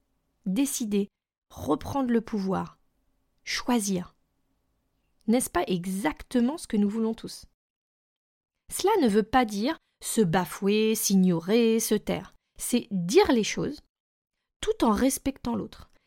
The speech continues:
Savoir ce qui est vraiment important pour nous, tout en sachant que ce n'est pas notre ami qui va nous créer cette frustration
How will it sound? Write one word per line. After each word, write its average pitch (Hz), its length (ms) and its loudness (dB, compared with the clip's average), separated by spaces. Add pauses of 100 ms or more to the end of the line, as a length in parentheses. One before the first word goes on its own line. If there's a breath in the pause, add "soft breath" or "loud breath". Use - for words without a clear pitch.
Savoir 339 480 2
ce - 60 -10
qui - 180 0
est 220 40 4
vraiment 277 600 2
important 262 460 -4
pour 196 280 -4
nous, 196 260 0 (1040)
tout 494 260 -6
en 262 60 0
sachant 302 520 0
que 254 160 0 (380 soft breath)
ce - 200 -10
n'est 202 140 2
pas 320 340 -2
notre 185 400 -2
ami 208 220 0 (640)
qui - 140 -8
va 294 120 0
nous 254 140 0
créer 254 460 0
cette - 240 -8
frustration 220 840 -6